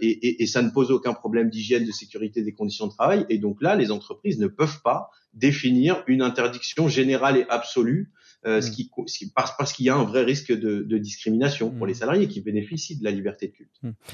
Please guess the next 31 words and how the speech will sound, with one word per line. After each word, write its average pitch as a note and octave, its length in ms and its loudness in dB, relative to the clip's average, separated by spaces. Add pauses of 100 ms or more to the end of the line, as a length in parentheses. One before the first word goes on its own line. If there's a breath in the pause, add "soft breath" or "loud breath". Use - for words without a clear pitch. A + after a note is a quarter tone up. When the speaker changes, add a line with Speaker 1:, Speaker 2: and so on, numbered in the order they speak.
(120)
Speaker 2:
Et C#3+ 100 2
en C#3+ 40 4
même D3+ 120 2
temps, G3+ 120 0
il D#3+ 100 0
y C3 40 2
a, A#2 140 0
il A#2 80 -8
y B2 40 -4
a A#2+ 40 -2
une A#2+ 100 -4
forme A#2 400 -2
d'inégalité, C#3 1040 0
euh, C#3 140 2
face, - 360 -6
euh, A2+ 160 -2
face A#2+ 240 -4
aux A#2+ 80 -2
religions. B2+ 480 0 (640 loud breath)
Il A#2+ 120 -2
est B2+ 80 2
vrai C#3 300 4
que, C#3+ 160 -2
euh, A#2 520 2
la A2+ 140 0
société, C3 720 -2
euh, A2 360 0
européenne, A#2+ 520 2
la A#2+ 80 -2
société A#2 380 -6
française C3+ 640 0